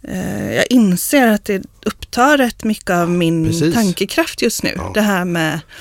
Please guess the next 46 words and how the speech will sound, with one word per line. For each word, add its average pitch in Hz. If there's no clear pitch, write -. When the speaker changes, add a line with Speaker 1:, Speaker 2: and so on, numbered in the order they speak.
Speaker 2:
Förstår -
du? 123
Vi, 135
vi 135
Speaker 1:
med 151
Speaker 2:
såg 127
ju 151
en, 143
en, 143
en 131
dokumentär 156
Speaker 1:
Ja. 214
Speaker 2:
ihop 208
som 117
väldigt, 104
väldigt 107
fint 98
satte -
fingret 113
på 240
det 226
här. 92
Speaker 1:
Ja. 226
Speaker 2:
Eh, 226
och, 107
och, 110
och, -
eh, 110
det 110
kommer 151
vi 175
avslöja 113
i, 120
Speaker 1:
Ja. 120
Speaker 2:
i 117
nästa 127
avsnitt 160
Speaker 1:
Nästa 208
Speaker 2:
här, 180
Speaker 1:
avsnitt, 151
Speaker 2:
vilken 143
Speaker 1:
ja. 156
Speaker 2:
dokumentär 160
Speaker 1:
Ja. 175
Speaker 2:
det 90
är. 80